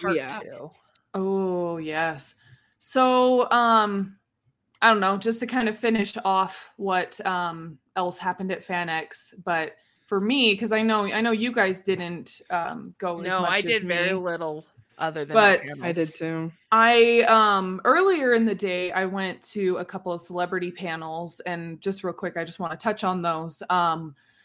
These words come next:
Speaker 3: so I went to Jared and Genevieve Padalecki's, Padalecki's Spotlight panel. So if those people don't know who that is, Jared Padalecki plays Sam Winchester in Supernatural.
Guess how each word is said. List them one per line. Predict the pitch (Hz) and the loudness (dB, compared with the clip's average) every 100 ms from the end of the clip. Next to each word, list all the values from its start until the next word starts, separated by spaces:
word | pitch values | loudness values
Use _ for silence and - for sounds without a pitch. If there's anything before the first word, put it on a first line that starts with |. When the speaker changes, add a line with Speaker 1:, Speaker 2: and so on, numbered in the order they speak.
| _ | _
Speaker 3:
so | - 208 196 180 | -2 2 4 4
I | 202 | 2
went | 208 208 - | 0 -2 -4
to | 214 175 | -8 -4
Jared | - 185 185 185 185 180 | -2 0 2 0 -2 -4
and | 175 165 | -6 -6
Genevieve | 190 170 170 160 180 165 160 - | 0 0 0 -4 -6 -6 -8 -12
Padalecki's, | - 175 165 160 160 165 - 254 277 285 277 - - | -4 -2 -2 -2 -6 -6 -2 0 0 -2 -4 -10 -12
Padalecki's | - 185 175 175 165 175 - 214 202 208 - - - _ | -6 -4 -2 -4 -2 -4 -4 -4 -2 -4 -6 -16 -20 _
Spotlight | - 214 185 233 254 | -2 4 6 6 4
panel. | 262 269 285 320 311 _ _ _ | 4 4 4 2 -2 _ _ _
So | - 190 175 170 165 - _ - | -2 2 2 2 -2 -8 _ -12
if | 180 | -4
those | 185 185 180 | -2 -2 -6
people | _ 208 185 | _ -8 -4
don't | 180 170 | -4 -4
know | 175 | -4
who | 185 175 | -2 0
that | 165 170 | 2 2
is, | 160 156 | 0 -2
Jared | 185 190 190 190 | 0 2 0 -2
Padalecki | 185 170 170 170 170 - - | -4 -2 -4 -6 -8 -8 -12
plays | - 156 151 - - | -8 -6 -6 -10 -12
Sam | 151 151 | -10 -8
Winchester | 160 175 233 254 320 294 | -8 -6 -4 -4 -4 -4
in | 196 | -4
Supernatural. | 175 175 170 226 349 508 | -6 -6 -6 -6 -4 -4